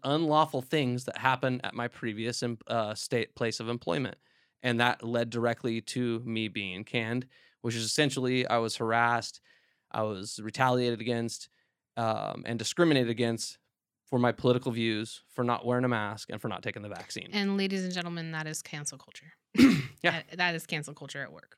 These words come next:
Speaker 1: Mm-hmm.
Speaker 2: That's exactly what it is. You, you destroy someone's livelihood because they have an opinion you do not agree with.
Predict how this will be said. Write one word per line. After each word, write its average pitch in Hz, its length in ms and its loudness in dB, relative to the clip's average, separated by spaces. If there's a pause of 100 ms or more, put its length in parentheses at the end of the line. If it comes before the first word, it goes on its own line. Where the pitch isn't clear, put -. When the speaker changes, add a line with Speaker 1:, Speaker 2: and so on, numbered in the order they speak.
(100)
Speaker 1:
Mm-hmm. 139 80 -10
Speaker 2:
That's 170 140 -4
exactly 156 480 -2
what 147 160 -8
it - 160 -16
is. - 200 -18 (460)
You, 156 220 -6
you 160 300 -4
destroy 175 460 -2
someone's 185 380 -4
livelihood 156 580 -4
because 147 280 -10
they 147 80 -8
have 143 160 -8
an 131 80 -10
opinion 156 600 -8
you 147 120 -12
do 120 100 -14
not 127 240 -8
agree - 260 -14
with. - 160 -20